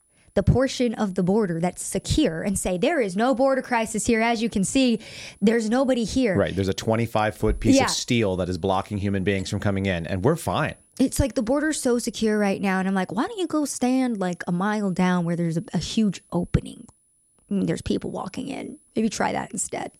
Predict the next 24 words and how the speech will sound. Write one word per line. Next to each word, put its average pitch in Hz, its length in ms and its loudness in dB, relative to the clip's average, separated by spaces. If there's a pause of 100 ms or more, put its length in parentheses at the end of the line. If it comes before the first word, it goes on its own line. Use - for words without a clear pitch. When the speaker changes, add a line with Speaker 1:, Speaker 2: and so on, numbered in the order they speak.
(120)
Speaker 2:
So - 140 0
you 120 180 4
recently 151 320 2
went 120 160 2
down. 87 380 -2
Um, 92 280 -2
tell 120 160 2
people 131 220 0
where 104 160 2
you 104 140 -2
went, 104 200 -2
if - 120 -10
you 101 60 -2
don't 98 120 0
mind, 95 400 -2
and 95 120 -2
then, 90 260 0
uh, 82 200 -4
we're 92 140 -4
gonna 90 280 -2
chat 92 280 -2
about 82 240 -4
sort 95 180 -4
of 85 140 -10